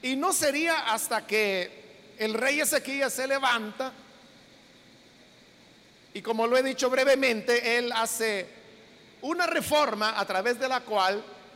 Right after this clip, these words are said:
el pueblo de Israel vuelve a la obediencia a Dios. Ezequías tenía un hijo que precisamente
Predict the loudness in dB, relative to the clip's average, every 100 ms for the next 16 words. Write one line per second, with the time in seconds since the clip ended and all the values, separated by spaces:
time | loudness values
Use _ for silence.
0 | -20 -20 -20 -16 -4 -4 0 0 2 2
1 | 2 2 2 0 -4 -2 2 2 2 0
2 | 0 0 -2 -2 -2 -4 -6 -6 -6 -6
3 | -6 -6 -8 -10 -12 -18 -20 -20 -20 -20
4 | -20 -20 -20 -20 -20 -20 -20 -20 -20 -20
5 | -20 -20 -20 -20 -20 -20 -20 -20 -20 -20
6 | -20 -20 -20 -20 -20 -12 -4 -2 -2 0
7 | 2 2 2 0 2 2 2 2 0 -6
8 | -18 -10 -4 0 0 0 0 -2 -2 -4
9 | -4 -6 -8 -6 -6 -4 -2 0 2 0
10 | 0 -2 -2